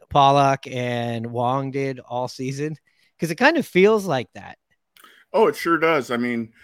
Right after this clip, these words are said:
Speaker 2: I bet you there is some stats, uh, home runs, possibly they might be tied. Um, but, uh, as far as a small sample size, what these guys have had and any small sample size of what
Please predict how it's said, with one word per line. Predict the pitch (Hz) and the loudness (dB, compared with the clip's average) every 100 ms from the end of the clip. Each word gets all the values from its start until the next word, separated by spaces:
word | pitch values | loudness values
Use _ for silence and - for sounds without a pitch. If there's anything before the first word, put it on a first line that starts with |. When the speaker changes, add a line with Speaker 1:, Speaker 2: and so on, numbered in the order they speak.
| _ - | _ -10
Speaker 2:
I | 113 | -6
bet | 123 135 | -6 -8
you | 147 | -6
there | 143 143 | -4 -2
is | 156 | -6
some | 143 110 | -8 -12
stats, | 107 - 95 85 - - - | -10 -6 -4 -4 -6 -16 -10
uh, | 92 71 - | -8 -8 -10
home | 110 117 | -10 -8
runs, | 107 135 127 | -6 -8 -8
possibly | - 78 - 90 113 | -8 -6 -8 -10 -6
they | 117 117 | -6 -4
might | 117 117 | -6 -6
be | 120 | -8
tied. | 120 117 127 98 92 107 | -6 -6 -4 -6 -10 -16
Um, | 101 95 92 98 - _ _ - - - | -12 -10 -10 -14 -18 _ _ -20 -16 -2
but, | 107 104 - _ | 2 2 -2 _
uh, | 117 117 | 0 0
as | 123 107 | 0 -2
far | 143 135 | 0 0
as | 120 | 0
a | 113 | -6
small | - 139 135 135 | -10 -4 -2 -2
sample | - 127 135 151 | -4 -4 -4 -4
size, | - 131 139 139 | -4 -2 -2 -2
what | 104 - | -8 -8
these | 123 127 | -8 -6
guys | 139 131 127 | -2 -2 -2
have | 127 | -4
had | 135 127 135 | 0 2 0
and | 117 | -2
any | 117 123 | -4 -4
small | 120 - 123 120 | -6 -6 -6 -6
sample | - 123 120 123 | -6 -8 -8 -10
size | - 110 123 120 | -4 -4 -4 -8
of | 98 | -8
what | 104 90 | -4 -6